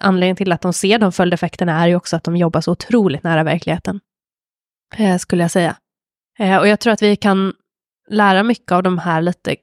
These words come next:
lågt hängande frukterna som ger en, en stor, <laughs> stor effekt snabbt och frigör väldigt mycket tid.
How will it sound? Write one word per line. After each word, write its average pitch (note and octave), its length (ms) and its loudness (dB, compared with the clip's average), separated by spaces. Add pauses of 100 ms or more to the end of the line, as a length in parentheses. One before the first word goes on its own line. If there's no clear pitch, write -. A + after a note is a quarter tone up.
lågt G3 360 0
hängande F3 380 0
frukterna - 520 -6
som F3 220 -6
ger E3+ 320 -2
en, F3 220 -4 (440)
en F#3+ 120 -4
stor, - 440 -4
<laughs> - 220 -4
stor G3 400 -2
effekt - 500 -4
snabbt - 580 -8
och - 180 -4
frigör E3+ 460 2
väldigt E3+ 420 -4
mycket E3 260 -6
tid. - 280 0